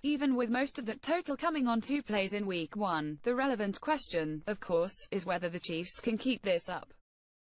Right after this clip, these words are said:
Smith isn't going to keep completing seventy-one percent of his downfield throws, but Hill should continue giving him opportunities deep down the field.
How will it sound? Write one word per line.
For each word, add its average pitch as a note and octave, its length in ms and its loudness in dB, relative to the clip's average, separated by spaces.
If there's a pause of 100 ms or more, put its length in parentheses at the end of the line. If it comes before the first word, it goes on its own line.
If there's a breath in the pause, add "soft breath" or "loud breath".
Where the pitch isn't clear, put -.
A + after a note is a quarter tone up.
(100)
Smith C#4 340 0
isn't F#3 880 0
going F#3 240 0
to G#3 100 -2
keep A3 240 -2
completing G#3 540 0
seventy-one A3 600 0
percent A3+ 380 -2
of F#3+ 80 -6
his A3+ 180 0
downfield G3+ 680 2
throws, G3+ 460 0
but A3 160 0
Hill A3+ 180 2
should D#4 300 -2
continue A3 500 2
giving F#3 320 0
him E3+ 200 0
opportunities G3 720 2
deep C#4 260 0
down F#3+ 200 2
the F#3 80 0
field. E3 500 0